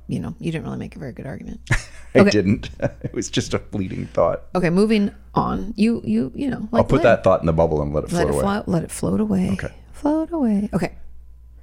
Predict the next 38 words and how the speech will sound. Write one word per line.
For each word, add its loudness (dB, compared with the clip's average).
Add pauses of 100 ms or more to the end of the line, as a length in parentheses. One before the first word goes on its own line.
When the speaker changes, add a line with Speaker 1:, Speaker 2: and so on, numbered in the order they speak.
(400)
Speaker 1:
So 2
this 0
is -2
a -2 (120)
rickshaw -4
story -8
inspired. -8
Speaker 2:
Okay, -12 (160)
yeah. -12 (480)
Speaker 1:
My 6
memory's 6
a 4
bit -4
vague 4
on 4
where 4
we 2
were, 0 (200)
but 2
I 0
think -2
it -6
might 2
have 0
been 2 (580)
Tai 2
O, 0 (360)
which 2
was 2
a 0
small 4
Hong 2
Kong 0
island 2
where 0
my 0
dad 0
worked. -8